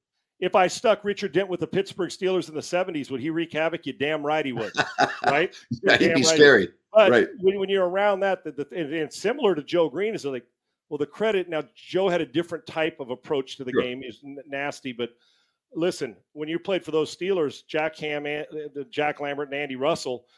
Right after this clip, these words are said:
Speaker 1: they're pretty good too. And L C Greenwood probably could have been,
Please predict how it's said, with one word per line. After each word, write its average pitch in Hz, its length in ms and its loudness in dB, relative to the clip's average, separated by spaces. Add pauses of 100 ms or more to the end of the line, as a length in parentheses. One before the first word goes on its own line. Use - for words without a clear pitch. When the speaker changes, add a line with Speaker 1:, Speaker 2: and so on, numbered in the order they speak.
(120)
Speaker 1:
they're 180 140 4
pretty 185 220 -2
good 151 200 -4
too. 156 340 2 (280)
And 143 200 -4
L 165 120 4
C 175 160 -4
Greenwood 160 440 -4
probably 185 540 0
could 185 180 -4
have 151 80 -6
been, 147 240 -4